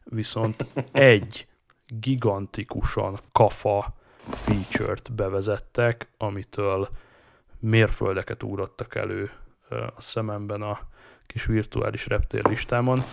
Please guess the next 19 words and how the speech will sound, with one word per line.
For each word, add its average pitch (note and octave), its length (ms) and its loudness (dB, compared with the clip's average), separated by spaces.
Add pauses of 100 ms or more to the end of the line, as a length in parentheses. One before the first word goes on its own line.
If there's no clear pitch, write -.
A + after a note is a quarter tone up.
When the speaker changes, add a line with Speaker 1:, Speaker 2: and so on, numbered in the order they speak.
(840)
Speaker 1:
Nem A#2 340 2
tudom, A#2 280 2
hogy G#2+ 180 2
mi A2+ 100 4
mögött G#2 460 0
a G2+ 160 -2
magic, G2 480 -4 (180)
csak - 220 -8
annyi A#2 240 2
van G#2+ 200 -2
kitáblázva, G#2 800 -2
hogy G2 340 -4
a G#2+ 140 0
világon G#2+ 580 4
egyedülálló G2+ 720 -4
módon G2 520 -6
és G2+ 280 -6
egyedül G#2+ 440 0
Budapesten G2 880 -4